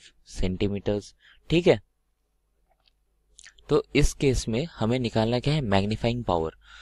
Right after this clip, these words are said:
तो मैग्नीफाइंग पावर क्या होता है? इसका फॉर्मूला होता है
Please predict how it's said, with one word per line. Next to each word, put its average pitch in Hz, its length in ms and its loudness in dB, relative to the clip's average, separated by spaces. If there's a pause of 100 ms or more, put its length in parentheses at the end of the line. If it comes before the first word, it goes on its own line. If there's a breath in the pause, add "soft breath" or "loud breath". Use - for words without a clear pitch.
(380 loud breath)
तो 151 100 4
मैग्नीफाइंग 131 680 2
पावर 120 300 2
क्या 123 180 2
होता 104 280 -2
है? 101 120 0
इसका 113 280 0
फॉर्मूला 110 440 2
होता 117 260 0
है 117 80 2